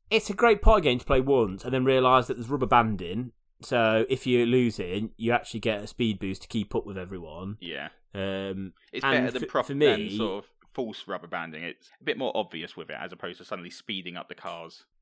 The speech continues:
Speaker 1: To be fair as well, I don't know about this for you. For Diddy Kong Racing, I have very few memories of actually racing.
Speaker 2: Just driving around the little course that you've got at the beginning to go into the levels. Or are you on about
Speaker 1: Yeah,
Speaker 2: the
Speaker 1: and I
Speaker 2: ra-,
Speaker 1: just remember
Speaker 2: are you,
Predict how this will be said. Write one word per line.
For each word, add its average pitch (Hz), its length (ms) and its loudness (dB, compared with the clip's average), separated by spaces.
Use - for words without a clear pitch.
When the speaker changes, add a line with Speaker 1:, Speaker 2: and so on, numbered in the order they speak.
Speaker 1:
To - 80 -8
be 233 60 -2
fair 269 200 -2
as 233 100 2
well, 226 100 2
I 160 100 2
don't 170 80 2
know 202 60 4
about 220 180 -2
this 202 140 -2
for - 140 -12
you. 180 520 0
For - 140 -6
Diddy 208 220 -2
Kong 202 240 0
Racing, 131 560 -2
I 135 160 0
have 123 120 -6
very 147 480 0
few 135 320 -4
memories 107 680 -4
of 104 140 -12
actually 110 420 -6
racing. 110 760 -6
Speaker 2:
Just - 260 -14
driving 131 480 -4
around 101 560 -8
the 92 400 -8
little 98 260 -10
course 98 440 -10
that - 100 -18
you've 82 140 -18
got - 120 -8
at 62 60 -8
the 82 60 -12
beginning 87 460 -10
to - 80 -8
go 92 200 -8
into 95 220 -10
the 95 80 -16
levels. 87 440 -10
Or 98 120 -8
are - 20 -4
you 95 100 -4
on 95 80 -6
about 92 220 -6
Speaker 1:
Yeah, 202 220 10
Speaker 2:
the - 60 4
Speaker 1:
and 165 80 0
I 175 40 2
Speaker 2:
ra-, 180 40 0
Speaker 1:
just 208 120 -2
remember 240 260 0
Speaker 2:
are 220 60 8
you, 180 40 8